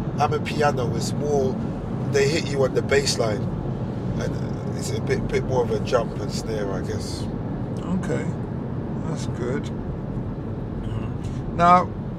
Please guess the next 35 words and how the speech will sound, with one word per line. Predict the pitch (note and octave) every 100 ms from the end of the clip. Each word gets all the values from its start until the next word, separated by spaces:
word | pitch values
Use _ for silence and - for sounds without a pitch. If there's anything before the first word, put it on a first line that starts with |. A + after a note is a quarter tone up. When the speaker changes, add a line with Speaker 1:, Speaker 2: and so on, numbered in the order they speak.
| -
Speaker 2:
it's | -
been | - F#3 F#2+
great | - G3+ -
talking | F3+ E3 D#3 C#3
to | C#3+
you |
about | C3+ C3+ B2
your | B2
Speaker 1:
Yeah. | C#3
Speaker 2:
music. | A2+ A2 A2 - - - - -
Remind | C#3 D#3+ F#3 G3 F3+ D#3
people, | E3 C#3 C#3+ C3 C3+ - - C#3
what's | F3+ -
your | F#3
D | F3+ F#3
J | E3+ D#3+ D#3
name | D3+ D3
and | C#3+
where | D3+ D3+
can | C#3+ C#3
they |
find | C3+ C3+ C3+ B2+
you? |
Speaker 1:
So | - C#3 C#3 C3+ C3+ B2+ -
my | C#3
D | D3 D3+
J | D3 C#3
name | C3 C3+ C3
is | C3 A2+
Rupes, | C3 E3 - - - - - -
R | C3 C3+
U | C3+ A#2+
P | C#3 C3 B2
E | C3
S. | D3 - -